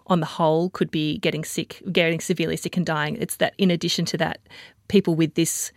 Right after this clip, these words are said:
strain or, or variant are just more likely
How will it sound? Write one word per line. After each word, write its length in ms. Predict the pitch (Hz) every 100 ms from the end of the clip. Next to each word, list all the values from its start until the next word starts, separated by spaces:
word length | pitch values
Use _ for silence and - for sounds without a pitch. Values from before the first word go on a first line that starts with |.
| -
strain 840 | - - - 165 151 147 147 269
or, 180 | 165 156 -
or 160 | 170
variant 540 | 165 165 160 156 - -
are 200 | 180 170 - - 185 185
just 200 | 185 -
more 220 | 170 165
likely 540 | 156 143 - - -